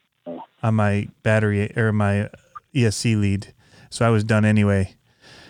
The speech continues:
But it was running so well, and it was just like, it literally lands and it just sticks. Like, and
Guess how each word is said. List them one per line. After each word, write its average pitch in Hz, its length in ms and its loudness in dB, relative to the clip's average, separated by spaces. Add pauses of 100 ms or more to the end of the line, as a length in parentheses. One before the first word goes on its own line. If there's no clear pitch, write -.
(120)
But 117 120 2
it 127 60 2
was 131 240 0
running 135 420 4
so 135 500 2
well, 123 520 2
and 117 160 2
it 120 100 0
was 127 160 -2
just 123 320 0
like, 113 240 -2 (460)
it 147 100 2
literally 160 400 4
lands 135 800 2
and 127 160 0
it 113 80 0
just 113 280 0
sticks. - 480 -4 (160)
Like, 120 260 -2 (1040)
and 143 500 -4